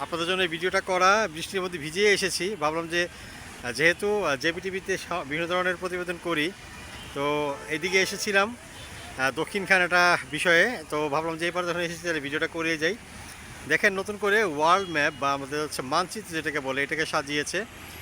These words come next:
তো এইটাও আপনাদের জন্য ভিডিও ধারণ করলাম এবং তার পাশে কিছু, আহ, রকেটের নমুনা। তো এখনকার এয়ারপোর্টটা কিন্তু অনেক ভিন্ন। আমি আরেকটা ভিডিওতে আপনাদেরকে দেখিয়েছিলাম রানওয়ে থেকে কিভাবে আমাদের নতুন, আহ, এয়ারপোর্ট টার্মিনালগুলো তৈরি হয়েছে। তো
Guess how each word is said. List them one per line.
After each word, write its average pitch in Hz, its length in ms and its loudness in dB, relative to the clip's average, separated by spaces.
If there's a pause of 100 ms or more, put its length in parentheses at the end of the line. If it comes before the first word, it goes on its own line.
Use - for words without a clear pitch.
(140)
তো 160 120 -10
এইটাও 196 320 4
আপনাদের 190 280 0
জন্য 185 160 -2
ভিডিও 147 280 0
ধারণ 170 240 0
করলাম 151 340 -2 (480)
এবং 143 220 -4
তার 170 200 2
পাশে 202 240 -2
কিছু, 175 380 -4
আহ, 131 200 2
রকেটের 156 340 0
নমুনা। 147 420 -2 (520)
তো 165 100 -12
এখনকার 190 380 2
এয়ারপোর্টটা 180 500 2
কিন্তু 196 160 -6
অনেক 180 200 -4
ভিন্ন। 135 320 -6 (240)
আমি 175 180 0
আরেকটা 175 260 2
ভিডিওতে 180 340 -4
আপনাদেরকে 175 320 -6
দেখিয়েছিলাম 165 640 -2 (520)
রানওয়ে 160 400 2
থেকে 180 260 -6
কিভাবে 160 440 0 (320)
আমাদের 143 260 -2
নতুন, 175 420 -4
আহ, 131 240 2
এয়ারপোর্ট 147 360 0
টার্মিনালগুলো 147 460 0
তৈরি 165 260 -4
হয়েছে। 139 420 -4 (680)
তো 139 280 -2